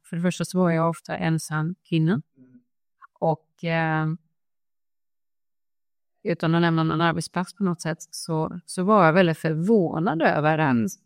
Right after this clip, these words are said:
när jag sa någonting så var det som inte man fanns.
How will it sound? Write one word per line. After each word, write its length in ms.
när 140
jag 240
sa 160
någonting 360
så 120
var 60
det 60
som 140
inte 140
man 140
fanns. 580